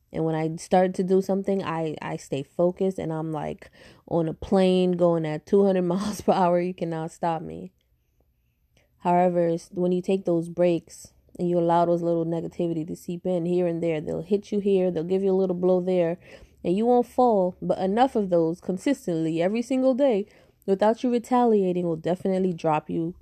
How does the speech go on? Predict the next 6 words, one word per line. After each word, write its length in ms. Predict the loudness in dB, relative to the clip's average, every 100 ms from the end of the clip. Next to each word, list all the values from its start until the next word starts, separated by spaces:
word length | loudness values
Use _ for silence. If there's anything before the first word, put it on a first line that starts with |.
| _ _ _ _ _ -4
to 140 | -2
the 80 | -2
ground. 440 | -2 -4 -6 -12 -16 _ _ _ _ _ _ _ -20 -20 _ _ -6 -6 -6 _ _
So 140 | _ -8
stay 260 | 0 0
focused, 640 | 2 2 0 0 -6 -6